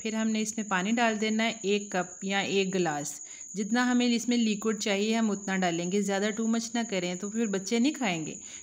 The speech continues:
क्योंकि बच्चों को खिलाना है अगर तो फिर ज़रा mix सा सालन बनाना चाहिए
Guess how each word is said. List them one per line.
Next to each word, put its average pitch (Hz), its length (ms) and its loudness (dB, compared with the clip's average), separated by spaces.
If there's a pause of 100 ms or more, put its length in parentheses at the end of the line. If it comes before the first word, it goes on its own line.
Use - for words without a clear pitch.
क्योंकि 226 180 -4
बच्चों 208 320 2
को 285 120 0
खिलाना 220 400 2
है 233 140 4
अगर 254 140 0
तो 254 120 -6
फिर 247 200 -2
ज़रा 233 240 0
mix 220 440 2
सा 240 100 0
सालन 185 360 0
बनाना 180 340 0
चाहिए 180 360 -4